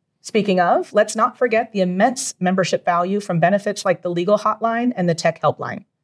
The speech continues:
These are two incredibly valuable services that save our members money, helping them and you stay out of legal hot water and keep connected.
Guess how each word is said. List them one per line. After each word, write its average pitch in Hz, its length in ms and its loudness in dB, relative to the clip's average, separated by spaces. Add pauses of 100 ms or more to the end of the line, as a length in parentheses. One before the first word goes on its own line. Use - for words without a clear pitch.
(420)
These 202 180 2
are 202 80 4
two 226 240 -2
incredibly 226 560 0
valuable 202 380 0
services 226 520 0
that - 140 -2
save 196 260 0
our 190 120 0
members 180 340 0
money, 196 400 0 (360)
helping 185 420 0
them 208 400 0
and 285 260 2
you 262 320 0 (280)
stay 196 260 2
out 180 140 4
of 170 80 0
legal 202 260 2
hot 208 220 -2
water 214 320 2
and 185 200 -4
keep 180 220 -2
connected. 156 500 -2